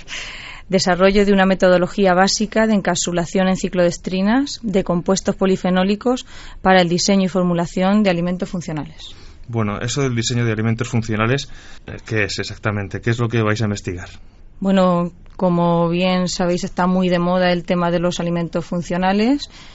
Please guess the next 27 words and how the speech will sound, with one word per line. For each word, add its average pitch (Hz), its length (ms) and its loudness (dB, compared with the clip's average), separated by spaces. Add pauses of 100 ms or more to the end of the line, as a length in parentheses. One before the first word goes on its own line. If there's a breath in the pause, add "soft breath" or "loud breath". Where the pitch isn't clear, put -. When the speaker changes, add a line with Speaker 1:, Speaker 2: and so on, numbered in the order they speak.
(360 loud breath)
Speaker 1:
Eh, 175 380 0
son 180 400 2
alimentos 180 760 0
enriquecidos 185 1000 0
en 175 460 0
determinados 175 600 0
compuestos 202 760 0
que 190 140 0
pueden 175 280 0
ser 180 300 2
beneficiosos 175 560 -2
para 170 180 -2
la 160 80 -2
salud. 196 400 0 (1080 loud breath)
Y 185 600 6
algunos 185 420 6
de 214 80 0
estos - 180 -4
compuestos 214 600 -2
que 220 100 -4
se 202 80 -2
adicionan 185 420 -4
a 185 60 -2
los 180 160 -4
alimentos, 196 540 0
pues 180 180 -4
pueden 180 1200 -2